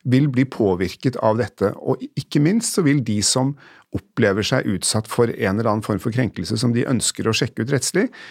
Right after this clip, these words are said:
de vil få det enklere, eh, med de nye reglene. Eh, og så er det jo for vår del, i den situasjonen vi er i nå, kjempeviktig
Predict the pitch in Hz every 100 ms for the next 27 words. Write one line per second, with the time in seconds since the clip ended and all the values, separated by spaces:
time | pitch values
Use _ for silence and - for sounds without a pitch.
0 | - - 113 110 123 131 - - 107 127
1 | 143 107 - 95 113 110 - 110 107 107
2 | 117 95 101 104 92 87 85 101 101 -
3 | - - - - 113 127 - 135 - 160
4 | - 123 120 - 160 127 110 117 170 196
5 | - _ _ - 143 143 - - 127 113
6 | - 143 143 123 123 131 135 143 160 -
7 | - - 104 101 - 156 185